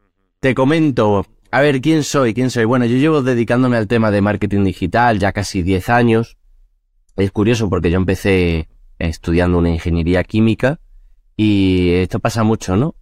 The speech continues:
Hay gente que le pregunta, "¿Tú qué estudiaste?". "Pues yo hice esto, ¿y a qué te dedicas?". "Nada que tiene que ver con eso". Bueno, al final hay números dentro de una ingeniería química y en el marketing digital también hay muchos números que cruzar, que entender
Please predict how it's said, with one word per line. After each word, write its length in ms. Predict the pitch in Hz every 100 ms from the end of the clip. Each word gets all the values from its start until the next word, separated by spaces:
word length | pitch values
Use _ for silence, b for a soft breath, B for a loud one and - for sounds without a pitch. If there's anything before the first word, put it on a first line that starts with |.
| -
Hay 340 | 92 92 92
gente 280 | - 101 90
que 80 | 92
le 100 | 85
pregunta, 360 | 90 92 90
"¿Tú 140 | 95 135
qué 60 |
estudiaste?". 640 | 165 160 135 113 - 92 85
"Pues 160 | 101
yo 60 | 139
hice 220 | 170 156
esto, 200 | 156 -
¿y 20 |
a 60 | 107
qué 80 | 131
te 80 | 143
dedicas?". 360 | 123 101 85 -
"Nada 400 | 101 110 147 151
que 100 | 135
tiene 220 | 127 127
que 80 | 117
ver 160 | 117
con 220 | 107 98 90
eso". 300 | 85 76 - _ _ _ _ _
Bueno, 240 | 120 127 107
al 80 | 101
final 340 | 113 117 127
hay 120 | 123
números 400 | 117 117 101 90
dentro 260 | 98 101 104
de 60 |
una 80 | 101
ingeniería 360 | 98 101 101 107
química 420 | - 151 143 156
y 60 | 139
en 60 |
el 80 | 107
marketing 400 | 110 - 113 117
digital 360 | 117 113 113 110
también 280 | 107 107 107
hay 80 |
muchos 320 | 110 120 127 120
números 400 | 131 127 120 120
que 120 | 113
cruzar, 440 | 98 98 104 104
que 80 | 104
entender 640 | 95 92 95 98 104 104